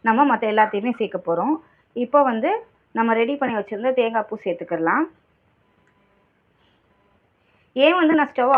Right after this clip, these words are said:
ஆஃப் பண்ணிட்டு அடுத்த மத்த ஐட்டம்லாம் சேர்க்க சொல்றேன்னா, அந்த பாத்திரமும் ரவையுமே சூடா இருக்கும். அந்த சூடே போதும் மத்ததெல்லாம் பண்றதுக்கு. இப்போ வந்து நம்ம தேங்காய் பூ சேர்த்துட்டோம். இதுக்கடுத்து வந்து நம்ம அரைச்சு வச்சிருந்த சர்க்கரையை சேர்த்துக்கலாம். சர்க்கரை நான் முன்னாடியே சொன்ன மாதிரி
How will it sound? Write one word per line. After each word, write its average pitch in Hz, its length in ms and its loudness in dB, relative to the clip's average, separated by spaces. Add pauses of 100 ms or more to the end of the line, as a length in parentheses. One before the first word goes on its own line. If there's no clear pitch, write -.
ஆஃப் 254 160 0
பண்ணிட்டு 226 280 -2
அடுத்த 220 300 2
மத்த 214 320 2
ஐட்டம்லாம் 226 380 -4
சேர்க்க 220 260 -4
சொல்றேன்னா, 190 380 -2
அந்த 226 140 0
பாத்திரமும் 254 640 2
ரவையுமே 233 440 2 (120)
சூடா 233 300 2
இருக்கும். 185 360 0
அந்த 240 260 -2
சூடே 254 300 -2
போதும் 202 360 -2
மத்ததெல்லாம் 196 460 -2
பண்றதுக்கு. 180 460 -6 (920)
இப்போ 254 140 0
வந்து 277 180 4
நம்ம 269 120 2
தேங்காய் 247 340 0
பூ 233 60 -8
சேர்த்துட்டோம். 185 500 -6 (120)
இதுக்கடுத்து 226 360 -4
வந்து 240 260 -2 (640)
நம்ம 226 180 2 (200)
அரைச்சு 254 300 0
வச்சிருந்த 214 340 -8
சர்க்கரையை 220 460 -4
சேர்த்துக்கலாம். 180 540 -8 (1400)
சர்க்கரை 285 280 2
நான் 277 160 2
முன்னாடியே 247 300 -2 (100)
சொன்ன 214 160 -4
மாதிரி 214 260 -2